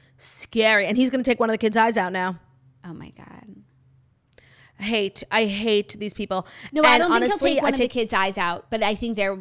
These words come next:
Speaker 2: is a debt that will be paid.
Speaker 1: He's gonna enact revenge.
Speaker 2: He's gonna enact revenge.
Speaker 1: And I take back really all the bad things I said about the king, because you know what? Like, the way he has not faltered, he has not changed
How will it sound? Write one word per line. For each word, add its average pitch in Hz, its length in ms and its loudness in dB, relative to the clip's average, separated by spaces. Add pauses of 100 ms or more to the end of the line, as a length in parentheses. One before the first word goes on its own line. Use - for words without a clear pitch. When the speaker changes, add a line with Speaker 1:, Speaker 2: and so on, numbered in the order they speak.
Speaker 2:
is 196 220 -4
a 190 60 -8
debt 180 420 -4
that 180 160 -8
will 185 160 -8
be 180 140 -10
paid. 196 200 -6
Speaker 1:
He's 247 160 2
gonna 269 240 0
enact 220 460 -2
revenge. 208 380 0
Speaker 2:
He's - 60 -8
gonna 185 220 -4
enact 175 280 -6
revenge. - 720 -18 (760)
Speaker 1:
And 262 240 0
I 254 100 4
take 262 220 -2
back 320 200 0
really 233 220 2
all 208 100 2
the 202 80 -4
bad 190 180 0
things 202 160 -6
I 208 60 -4
said 185 200 -4
about 180 180 -4
the 196 60 -14
king, 202 360 -4
because 214 320 -4
you 196 80 -4
know 170 120 -2
what? 160 380 0
Like, 208 280 -4
the 214 100 2
way 190 580 -2
he 226 300 -4
has 202 260 -2
not 233 180 -2
faltered, 254 480 0
he 226 140 -2
has 202 160 0
not 214 180 -2
changed 226 640 -2